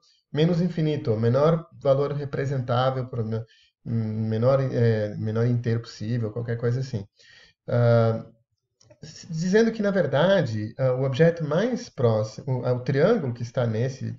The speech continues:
é, nesse pixel aqui, correspondente aqui, ele está no infinito, muito longe. É, bem, quando chega um triângulo aqui pra ser pintado,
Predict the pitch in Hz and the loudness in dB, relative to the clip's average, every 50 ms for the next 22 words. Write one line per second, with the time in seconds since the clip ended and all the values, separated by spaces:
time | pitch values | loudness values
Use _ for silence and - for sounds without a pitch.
0 | - _ _ _ _ _ - 117 110 107 107 107 110 113 117 117 - 104 - - | -14 _ _ _ _ _ -4 -2 -2 -2 -2 -2 -2 -2 -2 -4 -6 -10 -12 -6
1 | - 120 120 117 - - 104 104 - - 120 - - 107 107 - - 117 107 107 | -4 -2 -2 -2 -2 -6 -6 -6 -6 -8 -8 -6 -6 -8 -8 -8 -8 -8 -8 -6
2 | 104 107 110 - 127 123 185 214 196 160 160 - - - - - _ - 139 139 | -6 -8 -6 -8 -8 -6 -4 -6 -6 -6 -8 -12 -18 -20 -20 -20 _ -6 -4 -2
3 | 151 160 - - 175 175 185 196 190 - - 240 226 196 185 170 - 156 117 110 | -2 -4 -2 0 0 0 0 0 -2 -2 0 0 2 2 0 0 0 -2 0 0
4 | 110 120 135 156 160 - 202 180 139 123 113 107 104 - - _ _ _ _ _ | 0 0 0 0 0 2 2 4 4 4 2 0 -2 -8 -14 _ _ _ _ _
5 | _ - - - - - - - _ _ _ _ _ _ - 127 127 131 131 135 | _ -20 -20 -20 -20 -20 -20 -20 _ _ _ _ _ _ 0 0 2 4 4 4
6 | 135 135 135 135 139 139 151 160 170 170 117 101 107 - _ _ _ _ _ _ | 2 2 2 2 0 0 -2 0 0 2 0 0 -2 -10 _ _ _ _ _ _
7 | - - 294 349 359 339 285 - - - 185 156 135 135 135 127 - 135 117 110 | -6 -4 -4 -2 -2 -2 -2 -4 -2 0 0 0 2 0 0 0 0 0 2 2
8 | 107 104 104 101 104 101 101 101 - - - 135 127 120 - 107 104 113 - 101 | 4 2 2 -2 -4 -8 -10 -10 -12 -8 -6 -4 -4 -4 -4 -6 -6 -6 -6 -10
9 | - - 135 139 127 - 143 156 165 151 120 101 95 98 | -8 -6 -6 -4 -2 0 2 2 4 4 2 0 -2 -8